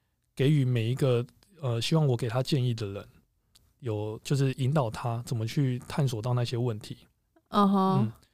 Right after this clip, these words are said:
Speaker 1: 可以打个比例，就最近有一个 engineer 问我说，他觉得工作起来比较没有热情，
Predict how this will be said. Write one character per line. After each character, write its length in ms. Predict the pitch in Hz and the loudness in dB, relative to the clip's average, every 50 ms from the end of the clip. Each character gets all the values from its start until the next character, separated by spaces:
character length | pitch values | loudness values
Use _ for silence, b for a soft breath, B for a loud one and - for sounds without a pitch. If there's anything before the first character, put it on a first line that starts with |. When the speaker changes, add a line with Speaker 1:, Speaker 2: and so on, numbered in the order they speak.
| _ _ _ _ _ _ _ _ _ _ _ - _ _ _ - | _ _ _ _ _ _ _ _ _ _ _ -20 _ _ _ 2
Speaker 1:
可 80 | - 220 | 4 4
以 40 | 240 | 6
打 120 | 190 135 | 4 2
个 80 | 117 117 - _ _ | 2 0 -2 _ _
比 200 | - 123 110 107 | -12 -10 -8 -4
例， 280 | 117 143 143 120 110 123 - _ | -2 0 0 0 -2 -6 -10 _
就 200 | - 160 160 160 160 | 0 2 4 4 4
最 120 | - 214 | 6 4
近 180 | 202 214 202 180 | 6 6 8 8
有 140 | 160 147 139 | 8 8 6
一 60 | 143 | 6
个 340 | 143 151 135 123 123 127 123 | 6 6 6 6 4 4 2
engineer 320 | 123 117 - 135 156 147 | 0 0 2 2 4 4
问 120 | 139 151 | 4 4
我 120 | 151 123 110 | 2 2 0
说， 280 | - - 127 123 123 | -2 -2 -2 -2 -2
他 120 | 127 - 175 | 0 0 0
觉 140 | 160 147 139 | 2 4 4
得 320 | 139 127 120 117 117 135 - - | 4 4 4 2 -2 -4 -6 -2
工 160 | - 170 170 | 2 4 4
作 100 | 175 180 | 6 4
起 140 | 160 - 139 | 4 2 2
来 80 | 110 | 0
比 160 | 113 113 - | -2 -4 -4
较 80 | 120 139 | -2 0
没 100 | 139 143 | 2 2
有 80 | 135 113 | 2 4
热 220 | 123 143 127 107 | 4 2 2 2
情， 240 | 101 - - - | 0 -2 -6 -8